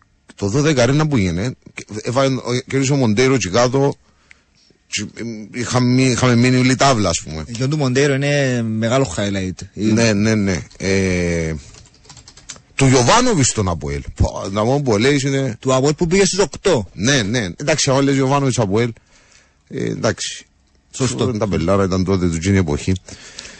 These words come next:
Speaker 1: Ε, το, έπαιξε και στο κύπελλο όμως δύο φορές μαζί και τον απέκλεισε.
Speaker 2: Και τον απέκλεισε.
Speaker 1: Ναι, νομίζω, α, η μία ακόμη φορά που τον κέρδισε ήταν με το Βουό, με Οχιώτη. Αν δεν κάνω λάθος, τέλος πάντων, άντε, μεν το.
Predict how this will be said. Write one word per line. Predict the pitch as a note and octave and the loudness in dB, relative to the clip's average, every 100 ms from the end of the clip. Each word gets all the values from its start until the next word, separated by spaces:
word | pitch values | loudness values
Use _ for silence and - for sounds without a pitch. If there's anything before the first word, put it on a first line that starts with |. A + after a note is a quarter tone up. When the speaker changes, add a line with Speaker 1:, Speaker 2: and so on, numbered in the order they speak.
| - - - - | -20 -14 -12 -2
Speaker 1:
Ε, | A#2 B2 A#2 G#2+ G#2 G2+ G2 - - | 2 4 4 4 4 4 2 -2 -14
το, | - | -4
έπαιξε | C#3+ C#3+ F#3 F3+ | 0 2 0 2
και | G#3 | 0
στο | F3+ | 0
κύπελλο | B2+ G#3+ A#3+ A3+ | 0 2 2 4
όμως | F3+ B2 | 4 2
δύο | A2 G2+ | 0 0
φορές | F#2 D#2+ D#2 | -2 -2 -2
μαζί | E2+ D#2+ D#2+ D#2+ D#2+ D2+ | -4 -4 -4 -4 -4 -6
και | - A2 | -4 0
τον | A#2 | 2
απέκλεισε. | A2+ G#3 F#3+ A#2 G#2 | 4 2 2 0 0
Speaker 2:
Και | G#2+ | -4
τον | A#2 | -4
απέκλεισε. | A2+ C#3+ C3 G#2 C#2+ | -2 -2 -2 -6 -2
Speaker 1:
Ναι, | G2+ A#2+ F#2+ | 2 2 2
νομίζω, | C#3 F3 A3 | 2 2 2
α, | A3+ | 2
η | |
μία | E3+ G3 B3 A#3 - | 2 2 2 0 -2
ακόμη | A2+ G3+ G#3+ | 0 2 2
φορά | E3+ G3 | 2 2
που | |
τον | G3+ D3 | 0 2
κέρδισε | G3+ G#3+ F3 | 0 0 0
ήταν | F3+ G3+ F#3+ | 2 0 0
με | D#3+ | -2
το | D3 C3+ | 0 -2
Βουό, | A2 C#3 E3+ G#3 G3+ - - | 0 2 4 4 2 -4 -6
με | D3+ | -2
Οχιώτη. | C#3 - F#3+ D3 F#2+ | 0 2 0 0 -2
Αν | - F3+ | 0 2
δεν | F3 D3 | 2 0
κάνω | C3+ | 0
λάθος, | G3 G#3 | 2 2
τέλος | A3 E3+ | -2 -4
πάντων, | G3 G3+ G#3 F#3 | -4 -2 -4 -4
άντε, | F#3+ F3 | -6 -8
μεν | F3+ D#3+ | -12 -10
το. | A#2+ | -12